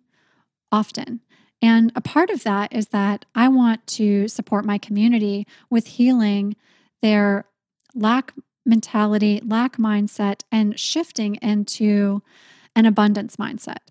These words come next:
And so hearing that quote, "Millionaires don't use astrology, billionaires do,"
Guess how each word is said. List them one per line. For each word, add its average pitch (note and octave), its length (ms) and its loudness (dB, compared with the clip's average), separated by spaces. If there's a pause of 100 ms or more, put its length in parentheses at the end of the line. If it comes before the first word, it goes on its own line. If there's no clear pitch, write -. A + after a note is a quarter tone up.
(280)
And A#3 120 2
so B3 120 -2
hearing D#4+ 500 0
that A3 220 0
quote, G3+ 540 -2
"Millionaires A3+ 480 2
don't G3+ 200 -8
use G#3+ 200 -6
astrology, G#3 840 -8
billionaires A3 560 2
do," G#3+ 320 -10